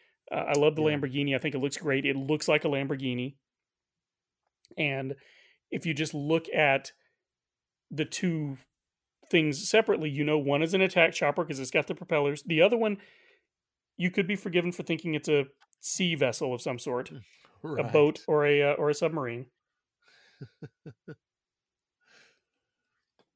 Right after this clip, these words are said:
Speaker 2: It really does look like the sub from James Bond.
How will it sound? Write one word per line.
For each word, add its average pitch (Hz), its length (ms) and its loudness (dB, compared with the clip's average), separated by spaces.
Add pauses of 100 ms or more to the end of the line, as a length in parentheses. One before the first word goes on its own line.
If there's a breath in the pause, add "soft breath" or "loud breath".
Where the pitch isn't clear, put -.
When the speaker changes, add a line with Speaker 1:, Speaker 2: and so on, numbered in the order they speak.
(720)
Speaker 2:
It 131 120 -18 (140)
really 165 320 -8
does 131 280 -4
look 120 100 -14
like 117 140 -14
the 110 100 -14
sub 104 360 -12
from 98 200 -20
James 82 340 -16
Bond. 73 440 -20